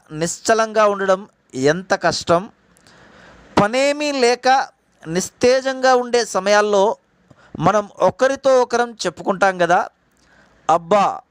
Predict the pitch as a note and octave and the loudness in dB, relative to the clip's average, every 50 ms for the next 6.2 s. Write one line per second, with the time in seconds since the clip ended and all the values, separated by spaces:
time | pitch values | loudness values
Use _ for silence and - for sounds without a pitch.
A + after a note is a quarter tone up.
0 | _ _ _ _ _ - - G#3 G3+ A3 B3+ C4 C4+ C4+ C#4 C#4 B3 C4 C4 A3+ | _ _ _ _ _ -6 -2 0 0 2 2 2 4 2 2 0 -4 -8 -8 -4
1 | G3 G#3 A#3+ B3 B3+ B3+ B3+ B3+ B3 A#3+ _ - F#3 F#3 G#3+ A3 A3+ G#3+ - A3 | -2 0 0 2 0 0 0 0 -2 0 _ -2 -4 -2 -4 -6 -6 -2 0 0
2 | G#3 G3+ - - D#3 D#3 E3 F3 E3+ - E3+ D#3 D3+ D3 D#3 E3+ F3 F3 F3 F3 | 0 0 -2 -2 -2 -2 -2 -2 -2 -4 -2 2 2 2 2 2 -2 -4 -6 -8
3 | G3+ A#3+ - _ _ _ _ _ _ _ _ _ _ _ _ _ _ _ _ _ | -8 -8 -12 _ _ _ _ _ _ _ _ _ _ _ _ _ _ _ _ _
4 | _ _ _ _ _ _ - - - - - B3 C#4 D4 D4+ D4 - C4 C4+ C4+ | _ _ _ _ _ _ -16 -8 -4 -2 -2 0 0 -2 -2 -2 0 0 0 2
5 | C4+ C4+ C4 C4 B3+ C4 B3+ G3+ E3+ - G3+ G3 G3+ G#3 A#3 A#3+ A3+ - - A#3 | 2 2 2 0 -2 -6 -12 -12 -6 -4 -4 -2 -2 -2 -2 -2 -2 -2 0 0
6 | G3+ F#3+ G#3 A#3+ | 0 0 0 -4